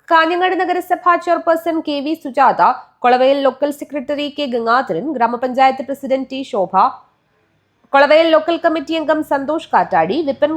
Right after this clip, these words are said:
കാറ്റാടി, കാറ്റാടി സെക്കൻഡ് ബ്രാഞ്ച് സെക്രട്ടറി സുഭാഷ് കാറ്റാടി, ഫസ്റ്റ് ബ്രാഞ്ച് സെക്രട്ടറി എസ് കെ സുർജിത്ത്, ജനശക്തി കലാവേദി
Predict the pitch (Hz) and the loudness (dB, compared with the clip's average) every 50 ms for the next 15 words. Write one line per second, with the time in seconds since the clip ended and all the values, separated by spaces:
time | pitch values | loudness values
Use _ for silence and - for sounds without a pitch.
0 | 294 247 180 160 165 - 180 170 175 233 339 403 - 269 247 247 254 262 262 254 | 0 2 2 2 2 0 0 0 0 -2 -4 -2 0 0 0 0 2 0 0 0
1 | 269 269 269 - 294 285 - 311 311 311 311 311 311 302 294 - 311 302 285 285 | 0 -4 -4 -6 -6 -4 -2 -2 -2 0 0 0 0 0 -4 -10 -10 -6 -4 -4
2 | 277 277 277 262 277 277 269 - 262 240 _ 269 285 302 302 - - 180 147 - | -4 -4 -6 -6 -6 -8 -8 -10 -12 -6 _ -2 -2 -2 -2 -2 -2 -2 0 0
3 | 156 156 156 196 262 311 - _ _ _ _ _ 294 294 294 - - 339 277 330 | 0 0 0 -2 -6 -10 -12 _ _ _ _ _ 0 0 0 -2 -6 -4 0 0
4 | 320 320 302 311 302 - 311 302 285 302 285 - 302 285 302 294 - 226 233 226 | 0 0 0 -4 -8 -8 -10 -6 -6 -6 -6 -6 -6 -6 -6 -6 -4 -6 -6 -6
5 | - _ 294 294 - - - 180 165 170 196 285 277 - _ - 220 233 240 254 | -8 _ -8 -8 -6 -6 -6 -6 -6 -4 -6 -8 -8 -8 _ -8 -6 -4 -4 -4
6 | - 285 277 _ - 302 302 - 294 294 294 294 294 285 302 294 247 285 | -6 -8 -8 _ -6 -6 -2 0 2 4 4 4 2 0 -2 -6 -6 -6